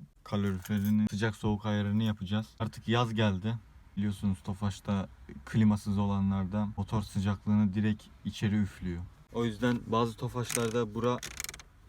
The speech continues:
ve bura teli kopmuş oluyor. Onun ayarını yapacağız. Şöyle bir önce marş yapalım. Gördüğünüz gibi gazda, hiç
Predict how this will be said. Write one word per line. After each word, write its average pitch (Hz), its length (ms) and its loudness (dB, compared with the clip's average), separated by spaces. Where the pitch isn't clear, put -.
ve 117 160 -2
bura 120 280 0
teli 123 220 0
kopmuş 120 420 -6
oluyor. 92 320 -6
Onun 113 280 -4
ayarını 107 380 -2
yapacağız. 110 460 -4
Şöyle 117 300 -6
bir 117 80 -6
önce 117 260 -4
marş 120 300 -2
yapalım. 101 320 -4
Gördüğünüz 104 340 -12
gibi 95 160 -10
gazda, 98 420 -6
hiç - 340 -14